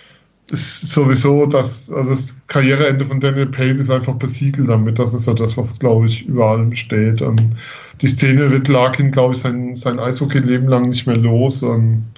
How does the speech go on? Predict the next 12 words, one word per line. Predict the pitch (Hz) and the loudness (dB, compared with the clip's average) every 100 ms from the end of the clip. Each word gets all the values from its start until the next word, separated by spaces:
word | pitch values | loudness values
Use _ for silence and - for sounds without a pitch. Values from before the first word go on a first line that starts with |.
| _ - - _ _ _ _ | _ -20 -20 _ _ _ _
ja, | 117 101 104 - - _ _ - | 0 0 -2 -6 -16 _ _ -6
lassen, | 120 120 135 131 | -4 -2 -2 0
lassen | 135 135 135 | 0 2 0
wir | |
es | 120 | 0
dabei. | 120 110 120 117 117 - - - - - - _ _ _ _ - | -2 -2 -2 -2 -4 -10 -18 -20 -20 -20 -20 _ _ _ _ 0
Ähm, | 131 135 139 131 | 0 0 -4 -2
wir | 143 | 2
haben | 165 208 | 2 2
noch | 202 139 | 0 0
ein | 131 131 | -2 -2
Thema. | 135 131 135 156 170 | -2 0 0 -2 -4